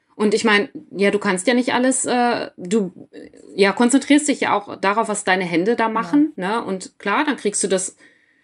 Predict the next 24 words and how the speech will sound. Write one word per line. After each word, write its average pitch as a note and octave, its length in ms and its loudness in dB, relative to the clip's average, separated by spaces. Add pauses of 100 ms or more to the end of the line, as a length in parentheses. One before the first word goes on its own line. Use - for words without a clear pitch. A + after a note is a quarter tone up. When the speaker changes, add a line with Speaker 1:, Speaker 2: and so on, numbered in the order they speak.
(600)
Speaker 1:
vielleicht A3+ 360 0
Körperspannung B3+ 680 2
oder A3 200 2
so, A3+ 180 2
du G#3 80 -4
fühlst A#3 380 -2
es G#3 100 -4
unter G#3+ 160 -2
den G3+ 160 0
Händen, A#3 260 2
aber A3 180 0
ja, F#3+ 280 2
so G#3 420 2
im F3+ 160 0
Blick A3 260 -2
hast C4+ 240 0
du G#3+ 40 -6
natürlich G#3 380 -2
Speaker 2:
Ja. - 60 -2
Speaker 1:
nicht B3+ 120 -2
immer C4 220 0
alles C4 280 2
und, A3+ 380 0
ähm, G#3 300 -2